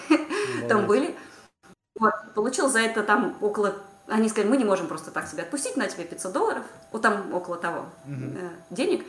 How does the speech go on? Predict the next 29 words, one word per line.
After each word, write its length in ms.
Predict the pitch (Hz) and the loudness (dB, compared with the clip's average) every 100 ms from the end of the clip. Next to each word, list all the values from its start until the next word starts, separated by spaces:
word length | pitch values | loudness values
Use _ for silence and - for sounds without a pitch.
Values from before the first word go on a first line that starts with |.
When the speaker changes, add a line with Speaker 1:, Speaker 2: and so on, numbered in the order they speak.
| - - - - | -14 -20 -20 -4
Speaker 1:
И 100 | 226 | 4
я 140 | 254 | 6
такая: 260 | 247 240 220 | 6 2 0
«Ха, 500 | - - - 247 - | 4 10 10 10 8
я 80 | 208 | 4
первая, 560 | 202 277 233 185 180 - | 4 4 6 2 -2 -8
кто 500 | - 202 196 190 190 | -6 0 4 4 2
заработал 400 | - 196 196 190 | -2 -2 -2 -4
денег, 360 | 160 202 170 - - | 0 2 2 -4 -8
Speaker 2:
Мгм. 260 | 147 131 | -6 -6
Speaker 1:
э, 60 | 127 - | -6 -8
в 60 | |
Чили». 240 | - 208 147 | -8 -6 -8
Потому 220 | - 185 | -6 -2
что, 100 | 247 | 6
ну, 180 | 302 254 | 6 6
ну, 80 | 220 | 2
понятное 400 | 226 294 466 277 | 2 2 2 2
дело, 180 | 226 196 | 2 0
что 140 | - | 0
мы 60 | 190 | -2
ехали 220 | 190 185 | -2 -2
с 60 | 185 | 0
запасом. 420 | 202 247 - 202 - - - - - _ - | 2 2 0 -4 -10 -18 -20 -20 -20 _ -10
Speaker 2:
Ну, 140 | 131 | -6
понятно. 280 | 123 120 147 | -2 0 4
Speaker 1:
А, 680 | 196 190 190 185 185 185 190 | 6 8 8 6 4 2 0
потому 340 | 220 220 262 | 2 4 4
что 380 | - - 214 | 0 0 0